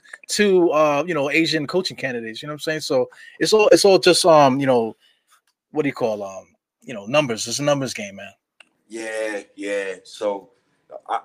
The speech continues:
Speaker 2: I think the Knicks is on the right side of numbers, man. I, I,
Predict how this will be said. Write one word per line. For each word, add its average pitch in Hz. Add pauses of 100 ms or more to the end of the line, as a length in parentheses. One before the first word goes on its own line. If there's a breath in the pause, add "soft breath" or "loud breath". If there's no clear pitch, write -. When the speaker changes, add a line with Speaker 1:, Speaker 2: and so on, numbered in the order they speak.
Speaker 2:
I 139
think 131
the 107
Knicks 107
is -
on 107
the 90
right 113
side 98
of 92
numbers, 87
man. 95
I, 156 (120)
I, -